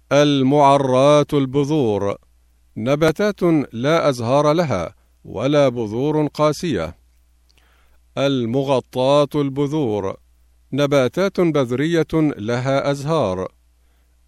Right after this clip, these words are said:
المملكة. المجموعة الكبرى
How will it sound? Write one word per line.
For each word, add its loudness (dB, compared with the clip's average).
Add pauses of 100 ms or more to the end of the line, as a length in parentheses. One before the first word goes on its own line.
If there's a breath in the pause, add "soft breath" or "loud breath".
(140)
المملكة. -2 (640)
المجموعة 0
الكبرى 0